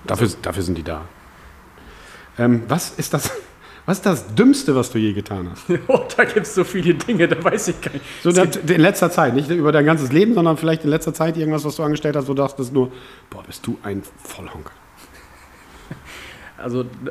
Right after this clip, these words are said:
Speaker 2: da ich manchmal ja das Herz auf der Zunge tra-, oder eigentlich immer das Herz auf der Zunge trage, sage ich manchmal Sachen zu Leuten, wo ich mir im Nachhinein denke, "Hm, okay, das, das war jetzt einfach drüber." <laughs> Und, und, und da kam mal,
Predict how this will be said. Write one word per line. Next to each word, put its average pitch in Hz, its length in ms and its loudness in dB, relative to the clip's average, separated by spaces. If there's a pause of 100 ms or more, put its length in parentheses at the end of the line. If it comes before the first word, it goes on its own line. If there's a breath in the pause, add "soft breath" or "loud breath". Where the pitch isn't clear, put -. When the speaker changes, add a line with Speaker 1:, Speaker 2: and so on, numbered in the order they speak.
(100)
Speaker 2:
da 135 160 0
ich 131 160 -4
manchmal 156 320 0
ja 139 120 0
das - 240 -10
Herz 175 200 2
auf 139 120 -4
der 123 100 -4
Zunge 160 240 -6
tra-, - 140 -14
oder 120 240 -4
eigentlich 139 340 -6
immer 160 200 0
das 120 180 -6
Herz 139 200 -4
auf 135 100 -8
der 127 120 -6
Zunge 131 240 -6
trage, 131 400 -2 (1300 loud breath)
sage 120 300 0
ich 165 100 -4
manchmal 143 360 -2
Sachen 143 300 -2
zu 180 100 -4
Leuten, 170 580 -2 (680 loud breath)
wo 139 80 -2
ich 139 100 -4
mir 143 140 0
im 135 80 0
Nachhinein 147 480 -2
denke, 143 360 -4 (100)
"Hm, 135 260 -4 (420)
okay, - 160 -16
das, 127 240 -8 (440)
das 120 200 -4
war 156 60 0
jetzt 143 160 0
einfach 131 240 -2
drüber." 123 460 -2
<laughs> - 1160 -18
Und, 143 100 -12 (200)
und, - 220 0 (480 loud breath)
und 139 140 -4
da 139 60 4
kam 156 300 -4
mal, 156 240 0